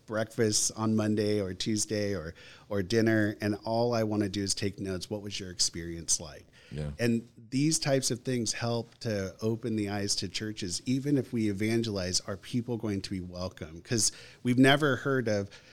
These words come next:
Speaker 1: second friendliest church in town. Everyone says we're the friendliest church in town, but friendly doesn't get very far. We wanna be a church that is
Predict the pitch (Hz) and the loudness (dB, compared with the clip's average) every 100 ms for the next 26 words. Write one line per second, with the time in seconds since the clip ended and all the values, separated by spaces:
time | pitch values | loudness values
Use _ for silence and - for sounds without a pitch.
0 | - - - 120 123 113 - 110 110 98 | -14 0 4 4 4 0 0 2 2 2
1 | - - 98 - 92 - 98 80 80 92 | 0 0 -2 0 -2 -2 -4 -4 -8 -10
2 | - - 104 117 113 107 113 101 101 92 | -14 -6 0 2 4 4 2 0 -2 -4
3 | - 98 95 95 - 104 90 98 87 131 | -4 -2 0 0 0 -4 -4 -4 -2 -2
4 | 127 107 101 - - - - - 143 165 | -2 0 -2 -4 -14 -20 -10 2 6 6
5 | 147 131 131 113 165 - 107 98 87 87 | 4 2 0 0 -4 -6 -6 -6 -4 -6
6 | 87 - _ _ - 69 - 67 - - | -8 -12 _ _ -8 -8 -8 -10 -14 -16
7 | - 123 117 113 127 127 120 120 117 117 | -18 -4 0 4 6 6 2 0 2 2
8 | 104 101 - 117 107 107 101 - 104 98 | 0 -2 -2 -2 0 0 -2 -2 -2 0